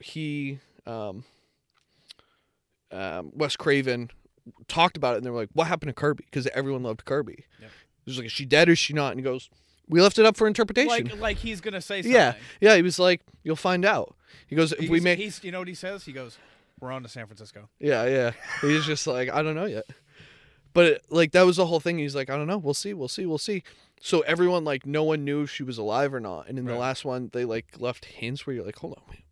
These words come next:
Speaker 1: wait, no way."
Speaker 2: Yeah.
Speaker 1: And then she got approved to be, she was gonna be on it. It's like, "Let's fucking go."
Speaker 2: Yeah.
Speaker 1: And she was the blonde one, which, I don't know. I wish they still had her haircut, but I get it. I w-,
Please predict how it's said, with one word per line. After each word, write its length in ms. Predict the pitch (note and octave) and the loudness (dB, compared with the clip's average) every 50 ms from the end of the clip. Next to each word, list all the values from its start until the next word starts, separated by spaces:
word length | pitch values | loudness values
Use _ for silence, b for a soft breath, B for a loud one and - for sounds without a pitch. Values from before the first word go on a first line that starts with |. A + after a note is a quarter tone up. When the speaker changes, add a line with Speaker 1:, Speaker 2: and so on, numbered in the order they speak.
| _ | _
Speaker 1:
wait, 140 | - - _ _ | -20 -20 _ _
no 100 | - - - - | -20 -20 -20 -20
way." 100 | - - _ _ _ _ B B A2+ | -20 -20 _ _ _ _ B B -20
Speaker 2:
Yeah. 60 | G#2+ G2+ G#2 B B | -20 -20 -18 B B
Speaker 1:
And 320 | B2 C#3+ C#3 B2 A#2+ B2+ - | -2 -2 -2 -4 -6 -6 -2
then 200 | C#3+ C#3+ C#3+ C#3 | 0 0 0 0
she 200 | C3+ - - C3+ | -4 -6 -6 -4
got 160 | C3+ B2 A#2+ | -4 -2 -4
approved 380 | A#2+ - - D3+ C#3+ C3+ C3 - | -4 -6 -6 -6 -6 -6 -6 -8
to 60 | C3 | -10
be, 120 | B2+ - - - A#2 | -10 -10 -12 -14 -14
she 160 | - - A#2+ | -12 -12 -12
was 140 | A#2 A2+ - | -12 -12 -12
gonna 180 | - A#2+ A#2 | -12 -12 -12
be 140 | F#2+ G#2 A2 | -12 -10 -8
on 240 | A2+ A#2+ B2+ A#2+ A2 | -6 -6 -6 -6 -8
it. 160 | F#2+ D#2+ - _ _ _ _ _ | -10 -14 -16 _ _ _ _ _
It's 80 | - - | -20 -20
like, 160 | - _ - | -20 _ -18
"Let's 140 | A#2+ - - | -18 -18 -18
fucking 380 | - - - - - - - - | -18 -20 -20 -20 -20 -20 -18 -16
go." 160 | B2+ C3 - - - _ _ _ B B B B B B B B B B | -14 -14 -14 -16 -20 _ _ _ B B B B B B B B B B
Speaker 2:
Yeah. 60 | A#2 | -8
Speaker 1:
And 160 | A#2+ A#2+ A2 - | -8 -8 -8 -8
she 140 | - D#3 | -6 -6
was 180 | D3 C3 B2 - | -4 -6 -6 -6
the 140 | - A#2 A2 | -6 -6 -6
blonde 400 | G#2+ - A2 A2+ A2+ A#2 A#2+ G#2+ | -6 -6 -8 -6 -6 -8 -8 -8
one, 320 | G2+ G2+ F2 E2+ A2 A2 - _ _ _ _ _ _ - b b b b b | -8 -8 -10 -10 -12 -16 -20 _ _ _ _ _ _ -20 b b b b b
which, 240 | b C3 C3 - - - | b -6 -6 -6 -6 -4
I 100 | C3 D3 | -2 -2
don't 120 | C#3+ B2+ A#2 | -2 -2 -2
know. 140 | A#2 A#2 A2+ | -4 -8 -6
I 120 | - C3+ D3+ | -4 -4 -2
wish 200 | D#3 D#3+ - - | -2 -2 -2 -2
they 100 | D3 C#3 | -2 -4
still 220 | - - D3 C3 | -4 -4 -6 -6
had 160 | A#2+ D3+ C3+ | -6 -6 -8
her 80 | C3 A2 | -8 -8
haircut, 440 | - B2 A#2+ B2 - D#3 D3 D3 - | -8 -8 -8 -8 -8 -8 -10 -10 -10
but 120 | - G#2 | -10 -10
I 60 | G2+ | -10
get 180 | F#2+ E2+ F2 F2 | -8 -8 -10 -10
it. 160 | - - - - | -10 -12 -12 -10
I 60 | A2+ | -10
w-, 180 | A#2 G#2+ G#2+ | -10 -10 -12